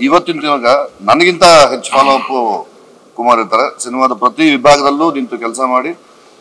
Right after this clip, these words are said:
ಸಿನಿಮಾಗೆ ಯಾವ್ಯಾವ ಮಟ್ಟದಲ್ಲಿ ಏನೇನು ಬೇಕು, ಯಾವ್ಯಾವ equipment ಬೇಕು, ಎಲ್ಲವನ್ನೂ ಧಾರಾಳವಾಗಿ ಕೊಟ್ಟಿದ್ದಾರೆ. ಏನ್ challenge ಗಿಲೆಂಜ್ ಏನಿಲ್ಲ. ಆಮೇಲೆ ಯಾರ ರೆಕಾರ್ಡು break ಮಾಡೋದು ಬೇಡ, ನಮ್ಮ ರೆಕಾರ್ಡು break ಮಾಡೋದು ಬೇಡ. ಒಳ್ಳೆ ಸಿನಿಮಾ ಮಾಡಿದೀವಿ,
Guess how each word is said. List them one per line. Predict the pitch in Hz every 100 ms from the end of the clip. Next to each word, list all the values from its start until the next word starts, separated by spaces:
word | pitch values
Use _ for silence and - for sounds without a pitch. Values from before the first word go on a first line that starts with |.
| - -
ಸಿನಿಮಾಗೆ | 131 147 143
ಯಾವ್ಯಾವ | 127 120 139 139
ಮಟ್ಟದಲ್ಲಿ | 131 131 120 143 135
ಏನೇನು | 123 147 143
ಬೇಕು, | 107 139 135 131 - 90
ಯಾವ್ಯಾವ | 104 135 143
equipment | 117 151 131 135
ಬೇಕು, | 127 123 151 151
ಎಲ್ಲವನ್ನೂ | 98 120 147 151 160
ಧಾರಾಳವಾಗಿ | 120 110 104 101
ಕೊಟ್ಟಿದ್ದಾರೆ. | - - - - - - - _ 95 117
ಏನ್ | 101 87 - - - 120 - - - -
challenge | 120 117 120
ಗಿಲೆಂಜ್ | 107 104 98
ಏನಿಲ್ಲ. | 101 95 117 - _ _ -
ಆಮೇಲೆ | 92 117 101
ಯಾರ | 101 123 131
ರೆಕಾರ್ಡು | 123 127 127
break | 120 120
ಮಾಡೋದು | 120 120
ಬೇಡ, | 117 123
ನಮ್ಮ | 123 107
ರೆಕಾರ್ಡು | 110 110 107
break | 101 98 95
ಮಾಡೋದು | 90
ಬೇಡ. | 95 90 - - - - 90
ಒಳ್ಳೆ | 120 165 175
ಸಿನಿಮಾ | 156 143 147
ಮಾಡಿದೀವಿ, | 135 120 110 113 151